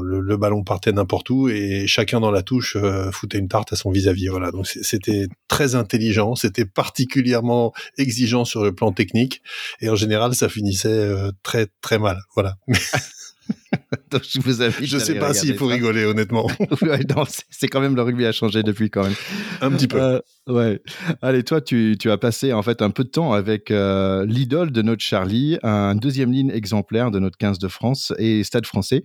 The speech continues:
Speaker 2: Euh, t'as pu rencontrer Pascal Papé, là, euh, récemment, dans son pays d'origine, euh, en Bourgoin.
Speaker 1: Oui, j'ai eu le, le grand bonheur d'aller au stade, euh,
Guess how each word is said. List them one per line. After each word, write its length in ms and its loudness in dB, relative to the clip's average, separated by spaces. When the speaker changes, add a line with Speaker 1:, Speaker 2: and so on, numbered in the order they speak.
Speaker 2:
Euh, 140 4
t'as 260 4
pu 140 0
rencontrer 600 2
Pascal 340 0
Papé, 320 0
là, 240 2
euh, 420 0
récemment, 480 0
dans 160 0
son 200 -2
pays 280 0
d'origine, 480 0
euh, 220 2
en 100 2
Bourgoin. 440 0
Speaker 1:
Oui, 260 2
j'ai 120 0
eu 120 2
le, 340 2
le 140 2
grand 240 0
bonheur 340 2
d'aller 220 2
au 80 2
stade, 320 -2
euh, 240 0